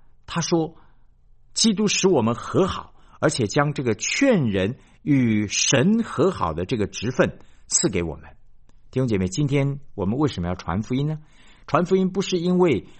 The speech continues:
啊，单单的，呃，只是好像希望把人带到天堂而已里面。弟兄姐妹，传福音有一个很重要的，就是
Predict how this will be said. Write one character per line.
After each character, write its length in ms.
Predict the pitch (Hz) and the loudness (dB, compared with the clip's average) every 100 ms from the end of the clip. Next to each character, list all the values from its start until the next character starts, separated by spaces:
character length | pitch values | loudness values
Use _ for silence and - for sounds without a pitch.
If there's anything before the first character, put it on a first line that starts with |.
| - | -8
啊， 220 | 95 90 - - - | -8 -8 -16 -20 -4
单 300 | 185 185 190 | 2 4 4
单 240 | 185 175 | 2 2
的， 160 | 160 120 - - - - | 2 0 -4 -18 -16 -8
呃， 180 | 113 120 | -2 -2
只 200 | - 113 | -4 -6
是 160 | - | -4
好 180 | 160 110 | -2 0
像 100 | 127 143 | 0 0
希 160 | 165 | 0
望 180 | 165 131 | 0 0
把 200 | - 101 | 0 0
人 200 | 92 110 | 0 0
带 220 | - 147 | 0 0
到 100 | 120 | 0
天 320 | - - 196 | 0 0 0
堂 180 | 185 85 | 0 -4
而 140 | 82 80 | -4 -6
已 100 | 76 | -8
里 140 | 69 | -12
面。 220 | 71 69 - _ - - | -14 -16 -20 _ -10 0
弟 80 | |
兄 80 | 190 | 0
姐 80 | 170 | 2
妹， 160 | 156 123 | 0 -2
传 340 | - 123 196 | 0 0 2
福 120 | 190 | 2
音 100 | 190 | 2
有 140 | 160 127 | 2 0
一 20 | |
个 80 | 131 | -2
很 220 | 107 101 | -2 -2
重 240 | - 185 | 0 2
要 180 | 156 127 | 2 0
的， 100 | 98 | 0
就 140 | 98 | -4
是 160 | 131 123 | -6 -8